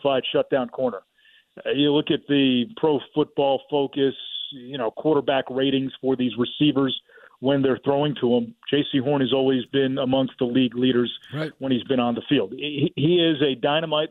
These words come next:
Speaker 1: legitimate, shutdown, A plus, number one type cornerback. If he can play seventeen games next season, I think people will see it. Brian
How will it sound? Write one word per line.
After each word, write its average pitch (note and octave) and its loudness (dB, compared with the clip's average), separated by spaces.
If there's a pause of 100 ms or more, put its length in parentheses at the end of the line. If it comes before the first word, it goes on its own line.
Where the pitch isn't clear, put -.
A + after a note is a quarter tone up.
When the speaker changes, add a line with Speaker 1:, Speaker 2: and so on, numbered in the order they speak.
Speaker 1:
legitimate, D3 -4 (640)
shutdown, D3 -2 (520)
A D#3 2
plus, C#3+ -2 (140)
number C#3 0
one C3 0
type B2 -2 (100)
cornerback. B2+ -2 (580)
If F4 -4
he E3+ 2
can D#3 0
play D#3+ 2
seventeen C#3+ -4
games D3 -2
next B2+ -4
season, B2+ -2
I A2+ -2
think C#3 -4
people C3+ 0
will A#2 -2
see D#3 2
it. A#2 0 (400)
Brian F3+ 2